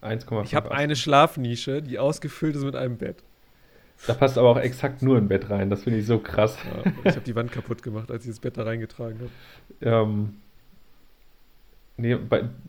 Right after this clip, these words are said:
Speaker 1: du hast halt einen Raum. Und du musst
Speaker 2: Ja.
Speaker 1: immer umbauen, wenn du irgendwas neu machen willst und immer aufräumen und,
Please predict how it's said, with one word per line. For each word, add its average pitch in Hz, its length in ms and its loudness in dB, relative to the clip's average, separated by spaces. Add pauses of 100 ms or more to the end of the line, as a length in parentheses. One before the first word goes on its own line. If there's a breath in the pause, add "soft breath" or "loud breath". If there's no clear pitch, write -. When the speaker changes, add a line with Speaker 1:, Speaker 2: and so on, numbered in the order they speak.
(280)
Speaker 1:
du 131 100 6
hast 131 140 2
halt 127 140 6
einen 123 220 4
Raum. 110 580 4 (680 soft breath)
Und 117 160 -4
du 120 60 -2
musst 117 160 0
Speaker 2:
Ja. - 60 -6
Speaker 1:
immer 123 200 2
umbauen, 117 400 4
wenn 113 100 4
du 120 60 4
irgendwas 120 320 2
neu 123 140 2
machen 117 260 2
willst 110 180 -2
und 107 80 -2
immer 110 220 -2
aufräumen 113 420 -2
und, 110 180 -6